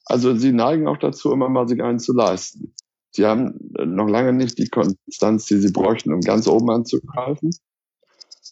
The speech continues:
Äh, und deshalb, äh, sage ich, ja, auch Wolfsburg ist auf einem sehr guten Weg, aber auch da abwarten,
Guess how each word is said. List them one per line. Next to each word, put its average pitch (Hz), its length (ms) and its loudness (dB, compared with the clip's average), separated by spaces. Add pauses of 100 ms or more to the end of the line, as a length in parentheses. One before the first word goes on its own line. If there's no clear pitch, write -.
(120)
Äh, 90 300 4
und 98 180 0
deshalb, 123 340 0 (100)
äh, 90 260 2 (100)
sage 120 400 0
ich, 117 100 -2
ja, 117 340 0
auch 113 260 -2
Wolfsburg 151 440 0
ist 107 160 -6
auf 120 240 -4
einem 95 200 -4
sehr 107 180 2
guten 98 280 -4
Weg, 127 320 2 (320)
aber 98 300 2
auch 104 100 -6
da 117 280 0 (480)
abwarten, 143 720 -2